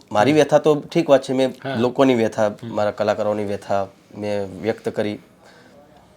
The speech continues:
Speaker 1: એના પછી ઘણા બધા મીડિયાવાળાના બધાના ઘણા બધા ફોન આવે, પણ હું એ વખત, એ વખત બિઝી હતો ને ક્યાંક,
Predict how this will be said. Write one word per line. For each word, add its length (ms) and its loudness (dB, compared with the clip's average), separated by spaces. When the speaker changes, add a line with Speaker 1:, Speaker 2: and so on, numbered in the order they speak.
Speaker 1:
એના 140 -2
પછી 220 -6
ઘણા 200 -2
બધા 280 0
મીડિયાવાળાના 960 -2
બધાના 300 -6
ઘણા 220 -8
બધા 180 -4
ફોન 280 -6
આવે, 140 -4
પણ 140 -12
હું 80 -8
એ 40 -8
વખત, 340 -8
એ 80 -2
વખત 180 -6
બિઝી 320 -2
હતો 140 -4
ને 60 -4
ક્યાંક, 200 -4